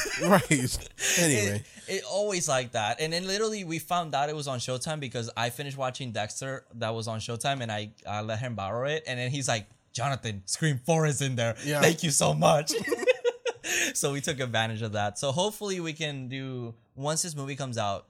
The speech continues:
Speaker 1: on Blu-ray, we'll do a full video on the, on it.
Speaker 2: I don't know why I don't own them. I, oh, I used to own the V H Ss of the first three.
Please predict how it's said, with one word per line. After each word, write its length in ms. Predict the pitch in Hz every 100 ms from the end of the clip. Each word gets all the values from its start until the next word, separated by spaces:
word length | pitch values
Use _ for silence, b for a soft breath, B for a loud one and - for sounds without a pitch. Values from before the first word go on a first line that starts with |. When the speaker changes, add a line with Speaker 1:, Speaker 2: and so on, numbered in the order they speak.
| 113
Speaker 1:
on 140 | 107
Blu-ray, 220 | 101 101
we'll 180 | 101 104
do 200 | 101 104
a 80 | 101
full 240 | - 107
video 520 | 101 101 95 95 92 85
on 200 | 90 87
the, 200 | 92 90 - -
on 120 | 101
it. 140 | 101 - -
Speaker 2:
I 80 | 135
don't 80 | 175
know 60 |
why 160 | 170 156
I 20 |
don't 180 | 127 113
own 200 | 104 113 113
them. 160 | 110
I, 260 | 127 156 160 - -
oh, 80 |
I 140 | 143 143
used 300 | 151 180 -
to 120 | 160
own 240 | 139 143
the 80 | 135
V 220 | 110 123 120
H 180 | -
Ss 280 | 117 113 117
of 140 | 110 98
the 100 | 95
first 420 | - 107 - -
three. 340 | 113 110 110